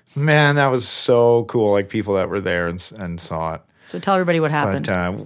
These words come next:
Speaker 1: anyways, uh, in two thousand and one, I worked on a, f-, a film as a P A, van driver P A. which is a van driving p-,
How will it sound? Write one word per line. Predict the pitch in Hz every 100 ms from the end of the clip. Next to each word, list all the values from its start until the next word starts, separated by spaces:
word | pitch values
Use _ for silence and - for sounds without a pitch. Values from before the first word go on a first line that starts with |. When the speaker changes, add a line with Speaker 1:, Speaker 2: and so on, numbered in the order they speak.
| -
Speaker 1:
anyways, | 185 120 95 95 - -
uh, | 107 101 101 101
in | 147 127 110
two | - 123 123
thousand | 131 139 139 147 147 131 147 147 147
and | 139 127 131
one, | 131 110 98 147 233 240
I | 120
worked | 113 117 117 - _ _ -
on | 110 107 110 107
a, | 104 107
f-, | - -
a | 104
film | 98 175 - - 104 104
as | 98 101
a | 95 90
P | - 123 107
A, | 104 101 123 - - _ -
van | 123 131 131
driver | 117 101 98 95
P | 90 95 90
A. | 92 123 - _ -
which | 90 87
is | 87
a | 87
van | 107 92 92
driving | 90 92 90 90
p-, | 90